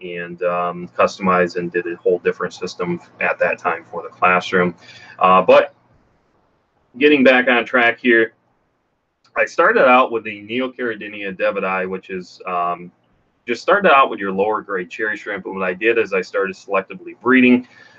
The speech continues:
uh, through, uh, genetic lines and so forth to develop a better lineage of that specific shrimp.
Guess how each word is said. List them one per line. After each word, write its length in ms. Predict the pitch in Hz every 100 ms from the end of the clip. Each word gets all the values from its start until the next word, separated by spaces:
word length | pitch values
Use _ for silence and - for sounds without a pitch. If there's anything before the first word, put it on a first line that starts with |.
| _
uh, 260 | 101 101 -
through, 640 | - - 123 131 127 120 - _ _ -
uh, 120 | 98
genetic 480 | 95 107 107 110 107
lines 320 | 104 104 98
and 80 | 95
so 220 | - 104
forth 320 | - 101 95
to 100 | -
develop 580 | 95 92 95 95 98 92 -
a 140 | 92 90
better 600 | 85 104 104 107 101 95 -
lineage 680 | 98 95 95 92 87 - -
of 300 | 98 95 90
that 300 | 90 90 -
specific 580 | - 92 - 87 87 -
shrimp. 380 | - 190 95